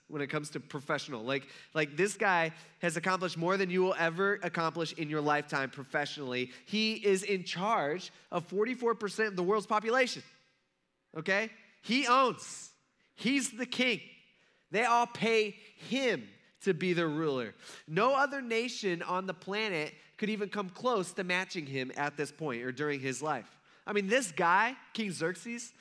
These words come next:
he's got more money than you will ever have in your lifetime. And he flaunts it. He could do whatever he wants with it. He's got total freedom, and he wanted everybody to know it. He wanted everybody to know who's in charge. He wanted everybody to know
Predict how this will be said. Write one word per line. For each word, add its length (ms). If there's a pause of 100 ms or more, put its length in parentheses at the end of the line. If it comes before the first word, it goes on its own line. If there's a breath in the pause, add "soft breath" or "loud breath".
(280 loud breath)
he's 180
got 180
more 240
money 380
than 180
you 120
will 100
ever 220
have 280
in 60
your 100
lifetime. 440 (340)
And 100
he 120
flaunts 500
it. 120 (440)
He 100
could 140
do 100
whatever 320
he 80
wants 320
with 160
it. 140 (180 loud breath)
He's 220
got 220
total 540 (160 loud breath)
freedom, 600 (160 loud breath)
and 100
he 60
wanted 340
everybody 720
to 180
know 280
it. 80
He 160
wanted 240
everybody 400
to 120
know 180
who's 220
in 80
charge. 420
He 60
wanted 280
everybody 400
to 80
know 300